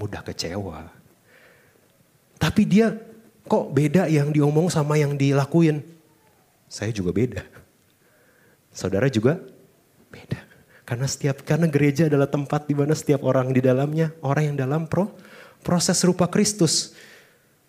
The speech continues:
Di G B Sungai dan Taman Ratu Indah, Anda kecewa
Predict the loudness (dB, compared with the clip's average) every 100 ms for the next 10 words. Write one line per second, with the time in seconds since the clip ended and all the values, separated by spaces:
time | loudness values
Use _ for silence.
0 | _ _ -4 0 2 4 4 4 2 2
1 | 2 0 0 0 0 0 2 4 2 2
2 | 0 0 0 -2 0 2